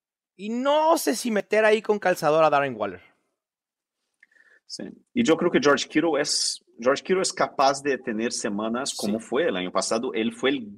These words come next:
Speaker 2: uno de los grandes league winners en ligas de high stakes durante los playoffs, porque él tuvo dos partidos de más de treinta y cinco puntos.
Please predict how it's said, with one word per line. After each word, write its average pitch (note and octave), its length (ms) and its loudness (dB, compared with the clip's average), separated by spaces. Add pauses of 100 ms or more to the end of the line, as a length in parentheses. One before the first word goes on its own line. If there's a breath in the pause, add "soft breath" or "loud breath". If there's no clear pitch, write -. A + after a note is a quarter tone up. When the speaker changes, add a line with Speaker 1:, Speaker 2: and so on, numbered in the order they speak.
(220)
Speaker 2:
uno B2+ 220 0
de B2 40 4
los A2+ 220 0
grandes C#3 500 0
league A2+ 200 -4
winners A#2 680 -6
en F2+ 480 -8
ligas F#2 320 -4
de F2+ 80 -2
high G2 140 -2
stakes G#2+ 360 -2
durante B2 480 2
los G2+ 200 -4
playoffs, - 480 -4 (320 soft breath)
porque F#2 160 -4
él G2 60 -6
tuvo A#2 180 0
dos A2+ 320 0
partidos C3 340 -2
de C3+ 60 -4
más C3 160 -2
de C3+ 80 -6
treinta A#2+ 240 -6
y - 20 -6
cinco G#2+ 300 -10
puntos. C3 560 -10